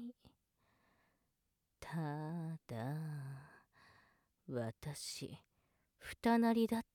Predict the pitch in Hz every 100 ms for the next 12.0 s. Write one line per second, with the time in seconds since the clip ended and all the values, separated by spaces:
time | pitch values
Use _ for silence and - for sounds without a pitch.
0 | _ - 175 - - 151 135 120 - -
1 | _ _ _ _ _ - 214 226 262 -
2 | 269 262 - 254 - 208 226 - 233 -
3 | 214 208 - 202 190 196 175 151 - -
4 | - 143 170 - _ _ _ _ _ _
5 | _ _ _ _ _ - 175 139 123 147
6 | - 165 160 - 113 - 123 147 170 -
7 | 190 175 156 180 220 220 - - 170 175
8 | 175 180 175 180 180 - 190 170 147 175
9 | 196 190 180 170 202 _ _ _ _ _
10 | _ _ _ _ - 214 240 - - 320
11 | 285 190 139 131 160 - - 165 135